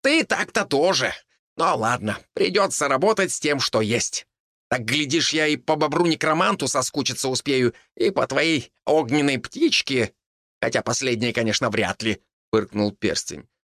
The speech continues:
"Слишком много от нее проблем". Его разглагольствование прервал порыв ветра, от которого окно распахнулось настежь, а внутри комнаты стало заметно холоднее.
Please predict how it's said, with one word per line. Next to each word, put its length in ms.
"Слишком 640
много 400
от 120
нее 240
проблем". 540
Его 320
разглагольствование 840
прервал 400
порыв 420
ветра, 420
от 160
которого 320
окно 260
распахнулось 720
настежь, 480
а 100
внутри 320
комнаты 380
стало 300
заметно 460
холоднее. 760